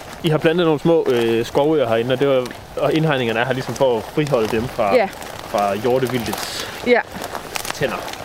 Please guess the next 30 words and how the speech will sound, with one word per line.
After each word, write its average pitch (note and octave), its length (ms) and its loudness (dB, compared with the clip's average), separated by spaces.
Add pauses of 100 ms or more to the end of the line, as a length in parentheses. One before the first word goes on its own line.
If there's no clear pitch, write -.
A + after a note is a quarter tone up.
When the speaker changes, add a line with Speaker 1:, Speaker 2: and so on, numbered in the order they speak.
(560)
Speaker 2:
Øhm, G#3 680 2 (100)
og G#3+ 100 2
så - 100 0
har B3 180 2
vi A3+ 140 0
plantet A3 460 0
skovøer A#3 560 2
sådan G#3+ 220 0
ligesom A3 480 -2
ude B3 220 2
på - 60 -2
den G#3 140 -2
anden C4 240 0
side, C4+ 300 -2 (760)
øh, G3+ 160 2
ret A#3 120 2 (120)
tæt B3+ 220 0
ved, B3+ 200 2
også A#3 280 2
for B3+ 100 0
at A3+ 100 0
sammenligne. G#3+ 720 0 (300)
Fordi - 260 -4
der G#3 260 2
kan A3+ 220 0
jo G3 120 4
være F#3+ 240 2
helt A#3 320 0
lokale F#3 520 2
forhold F#3+ 480 2